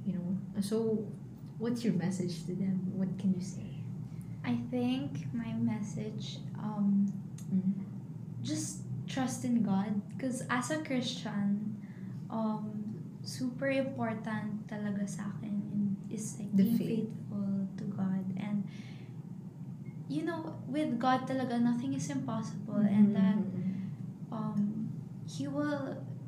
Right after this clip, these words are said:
Speaker 2: make things okay soon. You just gotta trust talaga in Him. And that, um, be yourself. And that, um, always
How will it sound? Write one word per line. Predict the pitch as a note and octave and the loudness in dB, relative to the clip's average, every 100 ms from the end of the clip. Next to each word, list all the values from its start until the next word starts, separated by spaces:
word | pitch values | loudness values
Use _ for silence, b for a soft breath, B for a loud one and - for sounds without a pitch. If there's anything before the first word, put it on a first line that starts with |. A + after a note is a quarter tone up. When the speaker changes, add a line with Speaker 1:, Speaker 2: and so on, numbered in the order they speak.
| - - - | -10 -10 2
Speaker 2:
make | B3+ B3 | 2 2
things | C4 B3+ A#3+ | 0 0 2
okay | A#3+ - A3+ A#3+ | -2 -2 0 0
soon. | A#3 - A3 G#3 G#3 | 0 -2 -4 0 2
You | A3+ | 2
just | - - | 0 -2
gotta | D4 D4 C#4+ C#4 | 0 2 2 0
trust | - B3+ A#3+ - A#3 | 0 4 4 2 0
talaga | A3 G#3+ G#3 G3+ G#3 G#3 G3+ | 0 2 2 2 0 -2 -2
in | G#3 G#3 | 0 0
Him. | G#3 G3+ G3 G3 | 2 4 4 4
And | G#3+ G#3+ G#3 | -2 -2 -2
that, | A3 G#3 G#3 B B B B B B - | -2 -4 -6 B B B B B B -4
um, | A#3 A3 G#3+ G#3 G#3 G#3 - - - - - - - - - G#3+ G3+ - G#3+ | 0 2 2 4 4 2 -2 -6 -8 -6 -8 -8 -8 -8 -4 0 0 0 4
be | B3 | 6
yourself. | B3+ D4+ - A#3 A3 D4 - - - - B B B - | 6 4 2 0 2 0 -2 -6 -8 -8 B B B -4
And | A3+ G#3+ G#3 | -2 0 0
that, | G#3 G3+ G3+ G3 - - - - - G3+ | 0 0 0 -2 -6 -6 -8 -8 -8 0
um, | G3+ G3 G3 F#3+ G3 G3 F#3+ - - - - - - - - - - B3+ | 4 6 6 8 6 4 -2 -8 -8 -10 -10 -10 -8 -8 -10 -12 -6 0
always | C#4 D4+ D#4 D#4 - - - | 2 4 2 0 -2 -4 -4